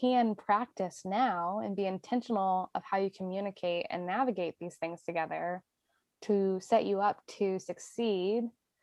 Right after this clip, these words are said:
when the life-threatening, unexpected, devastating events that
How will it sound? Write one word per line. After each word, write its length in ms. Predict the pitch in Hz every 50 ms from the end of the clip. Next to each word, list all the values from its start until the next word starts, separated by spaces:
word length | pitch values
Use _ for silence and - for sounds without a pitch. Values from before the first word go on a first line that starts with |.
| _ _ - _ _
when 360 | - 185 185 190 190 185 180
the 720 | 180 180 180 180 180 180 180 175 175 175 175 170 175 180 - _ _ _ _ _ _ _ _ _ _ _ _ _ _ _ _ _
life-threatening, 1400 | - 190 185 185 185 185 180 - - - 190 185 180 180 185 - 180 175 175 175 175 175 175 175 175 175 180 202 - _
unexpected, 1120 | - 190 185 185 - - - - _ - 180 180 - - - 185 180 175 175 175 175 175 175 - _ _ _ _ _ _ _ _ _ _ _ _
devastating 720 | 202 196 208 208 208 196 - - 208 202 202 190 185 180
events 540 | 175 175 170 175 220 240 233 - - - - _
that 200 | 196 185 202